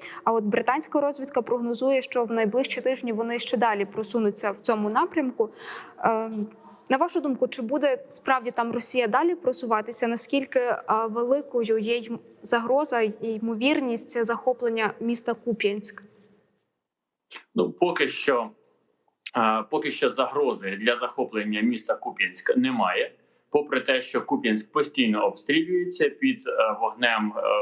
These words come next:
Speaker 2: ну, фактично і ствольної, реактивної артилерії, о-, головне, що, е, коригованих, е, авіаційних бомб. Але все ж таки сама по собі оборона Куп'янська є досить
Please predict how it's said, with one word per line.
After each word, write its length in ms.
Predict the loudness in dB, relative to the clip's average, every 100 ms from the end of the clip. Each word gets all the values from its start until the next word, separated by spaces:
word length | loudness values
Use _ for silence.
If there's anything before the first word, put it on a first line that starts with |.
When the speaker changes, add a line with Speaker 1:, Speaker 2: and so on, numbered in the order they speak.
| 2 -2
Speaker 2:
ну, 80 | -6
фактично 500 | -8 0 -2 0 -6
і 140 | -6
ствольної, 580 | -2 0 0 2 2 2
реактивної 520 | 0 -2 -4 2 2
артилерії, 720 | 0 -4 0 2 2 0 -2 _ _ _ 0
о-, 220 | 0 0
головне, 520 | -6 -2 2 4 4
що, 540 | 2 0 2 4 2 -2 -2 2
е, 140 | 2 0
коригованих, 720 | 2 2 2 0 0 -2 0
е, 40 |
авіаційних 800 | 2 4 2 0 -4 0 2 2
бомб. 260 | 2 0 -2 -16 _ -20 0 0
Але 340 | 2 -2 -4 -12
все 280 | -8 -2 -2
ж 100 | 0
таки 460 | -4 2 2 2 -2
сама 300 | 0 2 2
по 140 | -2
собі 280 | -6 2 2
оборона 480 | 2 2 2 2 -2
Куп'янська 560 | -2 2 2 0 0
є 180 | 2 2
досить 360 | 0 -4 -4